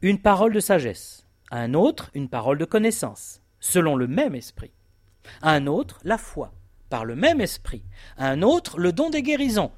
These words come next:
par le même esprit, à un autre le don d'opérer des miracles, à un autre la prophétie, à un autre le discernement des esprits,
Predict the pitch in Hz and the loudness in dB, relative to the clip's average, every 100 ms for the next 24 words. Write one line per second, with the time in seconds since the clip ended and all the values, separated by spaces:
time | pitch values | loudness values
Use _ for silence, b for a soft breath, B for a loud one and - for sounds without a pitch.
0 | - 120 110 113 233 320 190 - - 113 | -14 -10 -8 0 2 4 2 -2 -6 -10
1 | - B 143 147 151 247 - 170 160 151 | -14 B -2 0 4 4 4 -2 -2 0
2 | 240 208 208 226 214 226 233 254 196 143 | 0 0 0 0 2 0 2 4 4 4
3 | 120 - B - 135 131 147 269 - - | 0 -14 B -2 0 2 2 2 0 -4
4 | 139 - 226 247 277 - 185 127 147 143 | -4 -2 -2 -2 -2 -2 -4 -6 -2 0
5 | 151 185 285 - 160 139 240 - 247 240 | 2 2 2 -2 -4 -2 2 2 2 0
6 | 247 240 233 277 - - | -2 -2 -4 -6 -6 -8